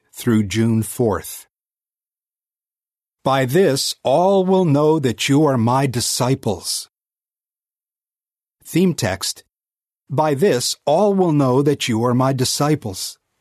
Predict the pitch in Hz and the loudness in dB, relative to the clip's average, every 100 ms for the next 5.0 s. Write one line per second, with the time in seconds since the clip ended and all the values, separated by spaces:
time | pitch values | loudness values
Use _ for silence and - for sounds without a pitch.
0 | _ 139 147 - 147 120 131 135 113 110 | _ -4 -4 -2 0 0 -2 -4 -2 0
1 | 120 135 135 110 104 95 87 - 98 87 | 0 0 0 0 -2 -4 -6 -6 -8 -10
2 | 82 - - - _ _ _ _ _ - | -12 -12 -14 -14 _ _ _ _ _ -10
3 | 98 120 120 113 110 - 120 - - 120 | -4 0 2 0 0 -2 -4 -4 -4 -2
4 | 107 - 110 98 90 113 98 92 90 - | -2 -2 -4 -4 -6 -4 -4 -6 -10 -20